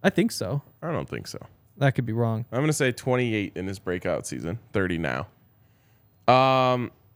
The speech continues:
Speaker 2: this one's easy, so you can do it while looking up. George Kittle, Hall of Famer?
Speaker 1: Oh, he's only thirty now. I was wrong. Uh, Kittle, yeah,
Speaker 2: So it
Speaker 1: Kittle
Speaker 2: just
Speaker 1: is.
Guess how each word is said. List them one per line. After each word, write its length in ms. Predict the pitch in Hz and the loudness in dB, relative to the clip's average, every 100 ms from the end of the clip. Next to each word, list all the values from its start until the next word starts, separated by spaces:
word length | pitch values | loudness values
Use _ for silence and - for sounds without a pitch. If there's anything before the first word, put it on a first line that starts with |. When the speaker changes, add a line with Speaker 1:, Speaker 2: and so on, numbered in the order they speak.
| _ _ _ _ _ - | _ _ _ _ _ -2
Speaker 2:
this 160 | 131 139 | 2 2
one's 180 | 123 | 4
easy, 240 | 120 117 117 | 4 4 2
so 200 | 120 113 | 2 2
you 160 | 110 | 0
can 140 | 107 113 | 0 0
do 120 | 110 | 2
it 60 | 95 | 2
while 200 | 107 104 | 2 2
looking 300 | 104 104 101 | 0 -2 0
up. 160 | 110 | 2
George 240 | 123 160 151 | 2 2 2
Kittle, 240 | 165 127 | 2 4
Hall 140 | 123 123 | 4 2
of 80 | 135 | 0
Famer? 300 | 135 147 156 _ _ _ _ - 139 | -2 -2 -4 _ _ _ _ -4 4
Speaker 1:
Oh, 80 | |
he's 160 | 135 180 | 4 6
only 160 | 185 131 | 4 2
thirty 300 | 127 120 113 | 0 0 0
now. 220 | 113 101 | -2 -2
I 40 | |
was 100 | 123 | -2
wrong. 120 | 123 - | -2 0
Uh, 300 | 143 135 131 | 0 2 -2
Kittle, 360 | - 180 175 143 | 0 4 4 4
yeah, 160 | 135 | 0
Speaker 2:
So 40 | 123 | 2
it 20 | |
Speaker 1:
Kittle 240 | 170 147 120 | 2 2 2
Speaker 2:
just 40 | |
Speaker 1:
is. 220 | 113 - | -2 -4